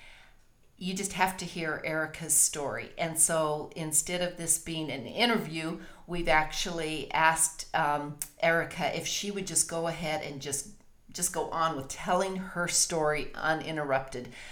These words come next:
So I think that, um, I think you're gonna really like meeting Erica, and I think you'll see why it was important for us to introduce her to you.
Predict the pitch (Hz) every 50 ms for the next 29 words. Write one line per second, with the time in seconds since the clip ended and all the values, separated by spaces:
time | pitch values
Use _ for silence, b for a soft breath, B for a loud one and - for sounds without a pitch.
0 | B B B - - - 190 170 170 170 160 - - 165 170 165 160 - - -
1 | 208 196 196 196 190 - - 180 170 160 160 - - 180 160 160 156 156 151 151
2 | 156 - - - - - - 190 190 202 202 202 - 196 190 196 196 190 180 185
3 | 190 190 180 180 180 175 170 170 175 175 - 180 185 180 180 175 170 156 147 165
4 | 170 165 165 165 - 165 139 127 - 156 147 147 190 170 - - 165 147 131 -
5 | - - 170 156 156 - 165 151 143 139 131 - - 165 156 - 156 - 147 143
6 | - - 165 139 - - - 139 - - 143 135 - - - 151 - 165 156 156
7 | 156 143 151 143 - - - 135 131 131 - - 135 127 139 131 113 113